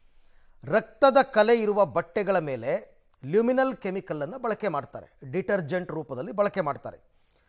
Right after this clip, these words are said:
ಹಿಮೋಗ್ಲೋಬಿನ್, ಅಂದ್ರೆ ರಕ್ತದ ಕಲೆ ಏನಾದರೂ ಇದ್ರೆ ಹಿಮೋಗ್ಲೋಬಿನ್ ಜೊತೆ ರಿಯಾಕ್ಟ್ ಆಗಿ ನೀಲಿ ಹಸಿರು ಬಣ್ಣದ ದ್ರಾವಣವನ್ನು ಅದು ಉತ್ಪಾದಿಸುತ್ತೆ. ಬಟ್ಟೆಯನ್ನ ವಾಶ್ ಮಾಡಿದ್ರೂ ಕೂಡ ಹಿಮೋಗ್ಲೋಬಿನ್ ಅಂಶ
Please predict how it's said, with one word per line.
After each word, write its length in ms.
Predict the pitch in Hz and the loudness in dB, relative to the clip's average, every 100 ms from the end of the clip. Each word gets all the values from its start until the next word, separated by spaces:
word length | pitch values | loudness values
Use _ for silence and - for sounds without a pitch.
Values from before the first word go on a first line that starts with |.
| _ _ _ _ | _ _ _ _
ಹಿಮೋಗ್ಲೋಬಿನ್, 680 | - 233 285 233 269 220 165 | 2 8 8 10 8 8 4
ಅಂದ್ರೆ 200 | 175 226 | 0 0
ರಕ್ತದ 380 | 170 - 233 226 | 0 -2 -2 0
ಕಲೆ 280 | 226 208 196 | 0 0 0
ಏನಾದರೂ 260 | 185 175 | 0 -2
ಇದ್ರೆ 420 | 156 120 127 160 | -4 -6 -4 -4
ಹಿಮೋಗ್ಲೋಬಿನ್ 840 | 208 175 208 262 208 240 208 220 180 | -6 0 4 4 4 2 2 -4 -6
ಜೊತೆ 320 | 170 180 220 | -6 -4 -4
ರಿಯಾಕ್ಟ್ 500 | 143 196 220 220 143 | 0 4 4 2 -6
ಆಗಿ 420 | 120 113 190 240 _ _ _ _ 131 | -6 -8 -12 -14 _ _ _ _ -8
ನೀಲಿ 680 | 175 247 269 262 285 277 - | -2 0 0 -2 -4 -6 -8
ಹಸಿರು 380 | 202 - 262 233 | -8 -4 -4 -2
ಬಣ್ಣದ 380 | 202 190 190 | -2 -2 -2
ದ್ರಾವಣವನ್ನು 640 | 165 143 165 185 175 147 202 | -2 2 2 2 -2 -4 -6
ಅದು 140 | 175 | -6
ಉತ್ಪಾದಿಸುತ್ತೆ. 640 | 143 - 135 139 - - - - - - - _ _ _ - 87 | -8 -6 -6 -6 -10 -18 -20 -20 -20 -20 -20 _ _ _ -16 -8
ಬಟ್ಟೆಯನ್ನ 480 | 147 - 214 214 226 | -8 -2 0 0 0
ವಾಶ್ 400 | 160 175 196 202 | 2 2 2 0
ಮಾಡಿದ್ರೂ 560 | 196 214 220 180 254 185 | 4 4 4 2 2 2
ಕೂಡ 220 | 185 143 147 202 - _ _ _ _ | 0 2 4 2 -2 _ _ _ _
ಹಿಮೋಗ್ಲೋಬಿನ್ 720 | - 214 262 196 233 208 214 | -2 6 6 6 0 0 -2
ಅಂಶ 240 | 160 139 | -4 -4